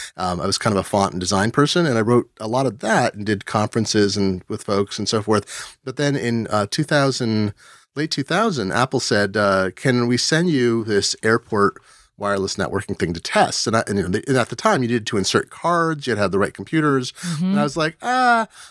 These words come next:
Speaker 1: all right, I might review it." And I was at the time writing for the Seattle Times, um, regularly. And they sent it to me 'cause I'd been dubious. You know, there'd been previous infrared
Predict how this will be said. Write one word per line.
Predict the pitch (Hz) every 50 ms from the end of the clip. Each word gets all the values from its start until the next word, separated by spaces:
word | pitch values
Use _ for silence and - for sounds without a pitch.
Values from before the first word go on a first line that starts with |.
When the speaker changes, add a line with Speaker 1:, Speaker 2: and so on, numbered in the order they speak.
| _ _
Speaker 1:
all | 202 220 233 220
right, | 180 139 123 117 120
I | 127 131
might | 139 147 165 170
review | - 147 123 - 95 87 87
it." | 90 92
And | - 104
I | 107
was | 104 107 98 -
at | - 101
the | -
time | - - 117 107 104
writing | 98 95 101
for | 98 -
the | 92
Seattle | - - 101 90 92 92
Times, | - - 87 82 80 82 85 - -
um, | - 85 82 80 78 - -
regularly. | 92 98 98 98 92 92 85 80 76 80 101 -
And | - 123 113 107 107
they | 110
sent | 107 - - 185 233
it | 226
to | - -
me | - 190 180
'cause | - 151 131
I'd | 123 160 180 180
been | 196 165
dubious. | 135 151 185 214 214 151 101 - - -
You | - 113
know, | 113 117
there'd | 120 113 95
been | 107 101 104
previous | - - 135 135 131 120 101 - - -
infrared | 127 156 175 - - 135 113 117 110 107 107 104 104